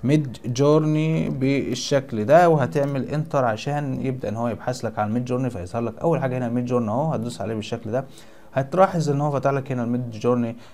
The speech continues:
البوت، وهتروح على الاد تو سيرفر، واللي من خلالها هتختار السيرفر اللي انت هتعمله، تعمل كونتينيو وتعمل اوثرايز عشان يبدا ان هو يحولك تلقائيا بعد ما تعمل ايام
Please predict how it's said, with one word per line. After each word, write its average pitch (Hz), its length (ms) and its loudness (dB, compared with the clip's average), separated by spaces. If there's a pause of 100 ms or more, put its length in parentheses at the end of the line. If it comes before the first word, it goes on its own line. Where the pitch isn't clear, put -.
(120)
البوت، 127 400 -2
وهتروح 113 380 -4
على 104 120 -2
الاد 139 260 -4
تو - 100 -10
سيرفر، 120 500 0 (440)
واللي 135 140 2
من 135 80 2
خلالها 127 320 0
هتختار 117 320 -4
السيرفر 113 300 -4
اللي 107 100 -2
انت 117 140 -8
هتعمله، 110 280 -6
تعمل 113 320 -6 (100)
كونتينيو 135 680 -4 (380)
وتعمل 113 320 -6
اوثرايز 175 600 0 (280)
عشان 120 280 -2
يبدا 113 220 -2
ان 101 100 -4
هو 113 160 -2
يحولك 113 500 -4
تلقائيا 110 280 -8
بعد 104 280 -2
ما 92 60 -8
تعمل 113 280 -6
ايام 107 160 -6